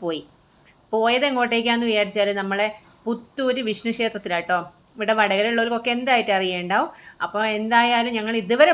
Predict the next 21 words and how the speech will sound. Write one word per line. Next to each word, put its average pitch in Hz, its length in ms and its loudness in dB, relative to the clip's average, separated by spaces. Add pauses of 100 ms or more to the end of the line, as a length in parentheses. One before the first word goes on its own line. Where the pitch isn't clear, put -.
പോവാത്തൊരു 220 400 4
അമ്പലമായിരുന്നേ. 202 520 -2 (120)
അപ്പൊ 208 180 -2
അവിടെ 226 200 2 (1080)
അങ്ങനെ 208 200 -2 (180)
അവിടെ 196 220 2 (100)
പോയി. 214 200 2 (120)
അവിടെ 190 260 -2
പോയിട്ട് 214 280 -6 (400)
ഞങ്ങള് 214 220 0 (120)
അത്യാവശ്യം, 233 640 -2 (200)
ഏ, 214 40 -4 (200)
എന്താ, 214 200 2 (380)
ഏ, 214 40 -2 (380)
എല്ലാ, 214 220 2 (340)
ഏ, - 20 -4 (520)
എല്ലാവിധ, 262 640 0 (540)
ഏ, 220 100 -4 (160)
വഴിപാടും 240 500 4 (200)
ഒക്കെ 240 140 -4 (100)
ഉള്ള 220 200 4